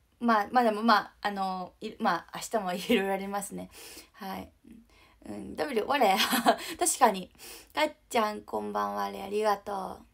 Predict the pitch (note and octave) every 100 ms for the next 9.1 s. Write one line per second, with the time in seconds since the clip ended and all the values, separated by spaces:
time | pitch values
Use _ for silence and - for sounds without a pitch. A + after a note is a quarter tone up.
0 | _ _ - - _ - B3+ - A#3+ -
1 | _ - - - - C#4 D#4 E4 E4+ E4
2 | F4 A#3+ A3 G#3 G#3+ G#3 A3+ - C4+ D4
3 | D4+ C#4+ C#4 C#4 C#4+ C4+ C4 B3 B3 A#3+
4 | B3 E4+ F4 F#4 G#4 - - - A3+ A3
5 | A3 G#3 F4 F4+ B3+ A3+ A3 A3+ G3+ G3+
6 | G3+ B3 A#3 G3 F3+ F#3 F#3+ F#3 - G3
7 | G3+ G3+ - G#3 G3 F#3 F3+ - - -
8 | C4 A#3 G3+ A3 C4 C4+ C4 - G#3+ G#3
9 | G3+